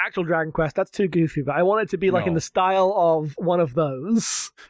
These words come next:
Speaker 2: <laughs>
Speaker 1: He's making
Speaker 2: I
Speaker 1: a new Octopath Traveler. I don't know.
Speaker 2: The,
Speaker 1: Like,
Speaker 2: the idea of Kojima getting his hands on Dragon Quest, like, offended me. I was, like, riled up suddenly. I was
Speaker 1: No,
Speaker 2: like, "How
Speaker 1: that's, that's
Speaker 2: dare
Speaker 1: what I mean.
Speaker 2: you?"
Speaker 1: I, I would never suggest that. And also, it's too, it's, like,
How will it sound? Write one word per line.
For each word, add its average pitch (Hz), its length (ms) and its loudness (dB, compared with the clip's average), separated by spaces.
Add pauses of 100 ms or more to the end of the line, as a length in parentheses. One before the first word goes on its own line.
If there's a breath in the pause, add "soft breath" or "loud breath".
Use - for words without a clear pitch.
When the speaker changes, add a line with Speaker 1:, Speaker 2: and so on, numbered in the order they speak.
(140 loud breath)
Speaker 2:
<laughs> - 340 -14
Speaker 1:
He's 196 140 0
making 196 240 4
Speaker 2:
I 190 40 0
Speaker 1:
a 190 40 2
new 202 140 2
Octopath 214 460 0
Traveler. 160 360 -4
I 190 120 2
don't 196 120 0
know. 156 100 -6
Speaker 2:
The, 147 100 2
Speaker 1:
Like, 233 340 4 (120)
Speaker 2:
the 214 200 2
idea 202 460 6
of 180 200 4
Kojima 160 480 0
getting 139 240 2
his 135 220 0 (120)
hands 143 360 -2
on 123 100 -2
Dragon 123 360 -6
Quest, 160 260 -2
like, 131 100 -8
offended 135 600 -4
me. 104 140 -16
I 135 120 4
was, 139 100 0
like, 131 200 -2 (120)
riled 127 380 0
up 107 160 -4 (100)
suddenly. 135 440 -2
I - 20 4
was 151 80 2
Speaker 1:
No, 339 60 4
Speaker 2:
like, - 100 2
"How 214 80 4
Speaker 1:
that's, 240 160 2
that's - 80 2
Speaker 2:
dare 226 100 4
Speaker 1:
what 277 80 6
I 269 40 2
mean. 262 100 2
Speaker 2:
you?" 214 60 4
Speaker 1:
I, 226 100 4 (160)
I 262 40 -2
would 247 140 -4
never 254 380 2
suggest 160 400 -4
that. 131 240 -6 (200 loud breath)
And 254 120 2
also, 339 240 2
it's 269 180 -2
too, 254 320 -2
it's, 240 220 -2
like, 247 180 -2